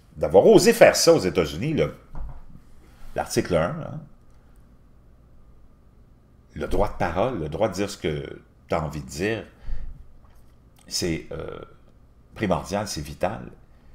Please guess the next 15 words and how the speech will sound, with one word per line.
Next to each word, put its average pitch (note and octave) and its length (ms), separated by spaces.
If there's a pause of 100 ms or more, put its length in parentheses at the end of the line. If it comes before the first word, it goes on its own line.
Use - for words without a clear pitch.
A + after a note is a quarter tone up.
(420)
Et G2+ 100
les F#2 140
procureurs G#2 560 (160)
de, D#2 440 (1500)
du D#2+ 100
ministère D#2+ 340
de D2+ 60
la C#2+ 80
Justice D3 680
ont E2 140
été F#2+ 180
sermonnés F#2+ 460
par D2+ 160
le C#2+ 80
juge. A2 400